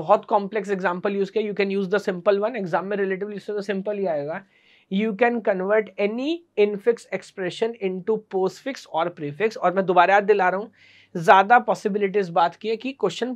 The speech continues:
postfix पे है, तो उस पर ज़्यादा प्रैक्टिस आपको करनी है। अब ये तरीका एक तरीका है,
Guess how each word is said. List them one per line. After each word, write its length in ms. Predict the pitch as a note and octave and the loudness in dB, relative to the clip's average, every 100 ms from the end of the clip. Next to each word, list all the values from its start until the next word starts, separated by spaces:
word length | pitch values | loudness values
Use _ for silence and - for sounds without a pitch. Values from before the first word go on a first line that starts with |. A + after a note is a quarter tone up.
| G#3 | -4
postfix 360 | F3 - E3+ | -4 -8 -8
पे 100 | - | -4
है, 60 | F3+ | -2
तो 100 | A3 | -2
उस 120 | F#3 - | -2 -2
पर 100 | A#3+ | -2
ज़्यादा 360 | D3+ D3+ D#3 | 2 0 0
प्रैक्टिस 440 | D#3+ D3+ C#3 D3 C#3 | -4 -6 -10 -16 -18
आपको 240 | B2 - | -18 -18
करनी 340 | C3 B2+ - C#3 | -16 -18 -20 -20
है। 120 | D3+ _ _ _ _ _ - _ _ | _ _ _ _ _ _ -20 _ _
अब 220 | G3+ F3+ C3+ _ _ _ _ - | 6 6 2 _ _ _ _ -6
ये 200 | G3 C4 | 0 0
तरीका 380 | B3+ A3+ A3 A#3+ | 2 2 2 2
एक 140 | A#3 - | 0 0
तरीका 340 | F#3 F3+ G3 | 0 2 2
है, 220 | F#3 B3 | 0 -4